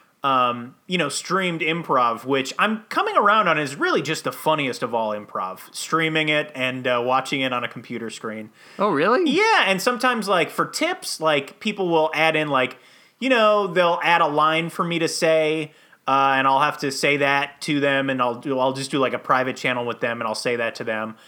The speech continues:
Speaker 1: So, like, it's all a lot of fun stuff, and I'm, I'm really ex-, I'm really happy getting back into improv, you know what I mean?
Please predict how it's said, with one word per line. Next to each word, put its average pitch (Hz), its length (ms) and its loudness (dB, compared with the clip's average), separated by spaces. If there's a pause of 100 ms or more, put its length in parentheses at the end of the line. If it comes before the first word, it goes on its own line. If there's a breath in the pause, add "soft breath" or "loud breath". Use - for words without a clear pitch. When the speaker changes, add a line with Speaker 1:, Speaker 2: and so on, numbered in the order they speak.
(240 loud breath)
Speaker 1:
So, 247 200 2
like, 247 180 2
it's 254 140 0
all 285 280 4
a 208 40 2
lot 180 180 4
of 156 80 -2
fun 147 240 -2
stuff, 135 440 -2
and 135 80 -2
I'm, 135 120 -4
I'm 156 180 -4
really 202 220 2
ex-, - 180 -6
I'm 175 120 -2
really 320 160 0
happy 294 280 0
getting 240 240 -2
back 214 200 0
into 180 120 -2
improv, 110 440 -4
you 107 80 -10
know 110 60 -10
what 107 100 -8
I 104 40 -10
mean? 107 200 -12